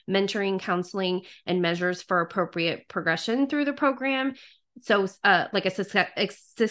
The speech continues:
successful completion of a resident educator summative assessment, or R E S A.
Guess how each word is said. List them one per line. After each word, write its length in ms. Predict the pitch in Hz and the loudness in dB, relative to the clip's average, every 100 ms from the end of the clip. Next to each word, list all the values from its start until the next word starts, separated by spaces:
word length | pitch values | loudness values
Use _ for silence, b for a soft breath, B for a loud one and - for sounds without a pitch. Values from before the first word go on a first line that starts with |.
| - - - | -2 -18 -2
successful 760 | 240 220 - 233 247 - - 247 | 0 0 0 0 0 -2 4 4
completion 800 | 240 226 196 202 196 214 202 202 | 4 2 2 0 0 0 0 2
of 200 | - 180 | 0 0
a 80 | 175 | 2
resident 440 | 180 175 190 - | 2 2 -2 -2
educator 580 | 180 180 208 180 185 - | -4 -2 0 2 0 -4
summative 920 | - - 190 180 175 170 185 190 190 - _ - | -14 -4 0 2 2 2 2 0 -2 -16 _ -4
assessment, 580 | 180 - 180 - 220 - | -2 2 0 0 -2 0
or 200 | 170 - 175 | 0 0 2
R 340 | 170 175 - _ _ | 2 0 -4 _ _
E 380 | 196 190 190 - | -8 -4 -4 -4
S 380 | 180 175 - - - 170 | -2 -2 -4 -16 -8 -2
A. 440 | 156 160 247 | 0 0 -2